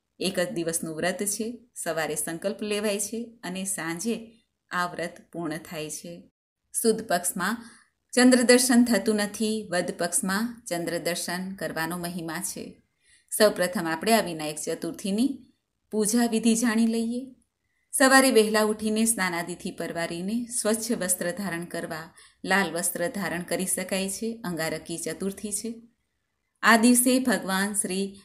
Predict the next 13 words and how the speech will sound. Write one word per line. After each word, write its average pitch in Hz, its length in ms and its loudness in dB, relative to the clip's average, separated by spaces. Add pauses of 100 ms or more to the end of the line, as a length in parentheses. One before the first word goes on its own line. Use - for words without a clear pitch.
(160)
ગણેશ 220 420 2
જ્યાં 180 160 0
બિરાજમાન 165 640 -4
છે 220 240 -4
તે 196 180 -4
આપણા 165 240 -4
ઘરના 160 460 -8
મંદિરની 165 480 -6
સાફ 160 240 -4
સફાઈ 165 380 -8
કરી 160 240 -8
લેવી 165 280 -8
જોઈએ. 170 580 -12